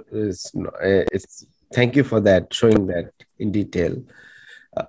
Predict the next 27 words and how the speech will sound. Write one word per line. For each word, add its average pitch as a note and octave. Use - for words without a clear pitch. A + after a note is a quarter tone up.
but A#2+
I A2+
really C#3+
like B2
one A#2+
thing C3
about A2+
your A2+
presentation G#2+
was G#2+
you A2+
brought A2+
the B2
other B2+
inscriptional C3+
evidences G#2
from, G#2+
uh, G#2
from A2+
Hastinapur A2+
and G#2
near C3
Hastinapur G2+
also, -
which G#2+
is A2+
good. G#2+